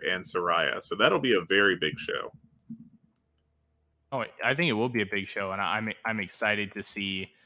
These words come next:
Speaker 2: um, the continue, uh, how this, <laughs> sorry, I am having massive word vomit, how it continues to develop and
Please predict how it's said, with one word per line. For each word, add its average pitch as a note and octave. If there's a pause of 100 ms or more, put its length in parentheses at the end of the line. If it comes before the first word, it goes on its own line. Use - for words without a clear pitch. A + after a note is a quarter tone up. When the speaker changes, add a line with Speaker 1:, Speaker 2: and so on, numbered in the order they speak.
(720)
Speaker 2:
um, F2+ (800)
the A2+
continue, G2+ (140)
uh, A2+
how B2
this, - (320)
<laughs> -
sorry, B2 (240)
I A2+
am G#2
having G#2
massive G2
word G2
vomit, F2+ (280)
how A2+
it A2+
continues G#2+
to G#2
develop G2
and F2